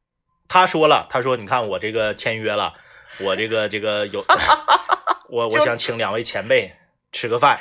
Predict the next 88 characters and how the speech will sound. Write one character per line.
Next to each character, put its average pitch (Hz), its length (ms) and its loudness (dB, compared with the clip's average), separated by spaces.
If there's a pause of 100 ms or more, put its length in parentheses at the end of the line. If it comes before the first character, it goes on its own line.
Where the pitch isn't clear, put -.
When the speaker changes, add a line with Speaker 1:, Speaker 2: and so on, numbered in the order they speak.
(140)
Speaker 2:
我 135 140 4
说 185 120 4
：“就 240 140 0
吃 240 100 -4
贵 269 160 6
的。” 233 220 4 (100)
Speaker 1:
对， 104 240 -2 (100)
然 110 140 -4
后 123 60 2
他 123 120 -4
问 127 140 -4
你 101 80 -10
吃 110 240 -6
啥， - 300 -10
你 113 60 -12
说 190 100 4
：“吃 302 140 4
贵 480 200 10
的。” 277 180 6 (840)
Speaker 2:
不 254 80 -2
是， 339 160 2
这 349 120 2
Speaker 1:
哪 269 120 6
个 320 80 6
贵 349 160 6
吃 - 280 4
哪 - 100 6 (180)
个。 - 100 4
Speaker 2:
<laughs> - 60 -2 (680)
不 - 100 6
是， 339 140 0
这 359 140 -4
是 349 160 0
正 403 160 2
常 262 160 6
人 226 200 4
就 240 120 -2
给 202 120 2
人 202 160 4
回 202 160 2
答 208 140 6
问 220 180 0
题 151 160 -4
吗？ 151 220 2
就 170 140 0
是 170 140 4
说， - 140 4 (160)
Speaker 1:
<laughs> 311 180 4
Speaker 2:
问 262 140 6
你 202 40 -4
说 202 140 4
吃 208 220 -4
啥， 127 160 2
我 190 60 4
说 190 140 0
：“吃 202 160 -4
贵 220 160 0
的。” - 160 4 (160)
Speaker 1:
啊， 147 140 2
对 190 120 2
啊。 254 120 6
Speaker 2:
我， - 60 2
我 240 60 8
是 269 60 6
这 311 80 2
么 269 80 0
说 254 140 4
的。 247 120 8
Speaker 1:
对， 190 120 -4
然 104 120 -4
后 127 100 -8
他 - 120 -8
就 104 100 -6
安 - 160 -4
排 160 60 -4
的 98 120 -8
那 92 40 -10
个。 - 40 -10
Speaker 2:
我， 185 40 2
我 180 40 4
当 247 140 4
时 269 60 -2
喝 277 180 2
酒 208 160 2
了 160 80 0
吗？ 185 220 2 (180)
Speaker 1:
没 190 140 -2
喝。 214 240 -6